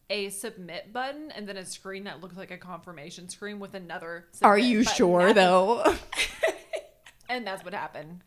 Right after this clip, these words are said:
Speaker 1: Okay, bless our husbands and their graciousness.
Speaker 2: Yeah.
Speaker 1: Just these websites that need to step their fucking games up.
Speaker 2: Yeah.
Speaker 1: Good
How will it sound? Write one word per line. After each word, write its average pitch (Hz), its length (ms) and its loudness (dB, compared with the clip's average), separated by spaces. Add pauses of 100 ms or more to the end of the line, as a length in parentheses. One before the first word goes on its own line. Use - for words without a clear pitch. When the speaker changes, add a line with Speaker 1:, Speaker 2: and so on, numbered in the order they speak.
(140)
Speaker 1:
Okay, 170 300 -8
bless 208 300 -2
our 254 160 -8
husbands 185 520 -12
and 180 80 -18
their 175 120 -14
graciousness. 165 760 -12
Speaker 2:
Yeah. 233 480 -6
Speaker 1:
Just 190 160 -12
these 190 200 -14
websites 170 540 -10
that - 100 -16
need 156 140 -20
to 170 100 -20
step - 420 -14
their 107 140 -20
fucking - 360 -20
games - 300 -20
up. 127 260 -20
Speaker 2:
Yeah. - 160 -12 (540)
Speaker 1:
Good - 220 -6